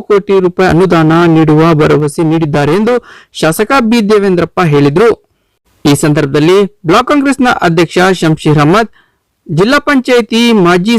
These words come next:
ಸದಸ್ಯ ಕೆ ಪಿ ಪಾಲಯ್ಯ, ಕೆ ಪಿ ಸಿ ಸಿ ಎಸ್ ಟಿ ಘಟಕದ ರಾಜ್ಯ ಪ್ರಧಾನ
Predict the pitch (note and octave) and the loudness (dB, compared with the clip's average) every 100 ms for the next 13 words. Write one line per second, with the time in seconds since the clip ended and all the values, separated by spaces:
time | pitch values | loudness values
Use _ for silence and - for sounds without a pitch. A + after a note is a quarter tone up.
0 | - E3+ E3 - F#3+ E3+ E3+ G#3 F#3+ E3+ | -2 -2 -2 0 -2 -2 -2 -2 -2 0
1 | D3+ D3+ G3+ A#3 - _ _ _ - G#3+ | 2 2 2 -2 -6 _ _ _ -2 0
2 | C#4+ C#4 C#4 - B3+ B3 - E3+ - G3 | 0 0 -2 -2 0 0 0 -4 -2 -2
3 | F#3+ F3 E3+ F3 F3+ E3 D#3+ E3+ - D#3 | -2 -2 -2 0 0 0 0 -2 -2 -2
4 | D#3+ | -2